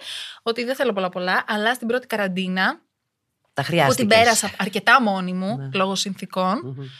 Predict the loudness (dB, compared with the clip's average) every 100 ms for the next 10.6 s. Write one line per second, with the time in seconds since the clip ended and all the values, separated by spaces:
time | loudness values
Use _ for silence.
0 | -20 -20 -20 _ -2 2 2 2 2 0
1 | -2 -2 2 4 6 6 4 0 _ _
2 | _ 2 4 4 4 4 2 -2 -2 2
3 | 2 2 -4 -6 -8 -8 -10 _ 2 6
4 | 8 8 8 8 8 8 10 10 10 10
5 | 8 6 6 6 6 6 8 8 8 8
6 | 6 2 _ _ -6 2 6 8 10 10
7 | 8 10 10 10 6 2 -4 2 2 2
8 | 2 0 0 -2 -4 -6 -8 -8 -10 -12
9 | _ _ _ -8 -4 -2 -2 -4 -6 -8
10 | -12 -14 -14 -12 -10 -8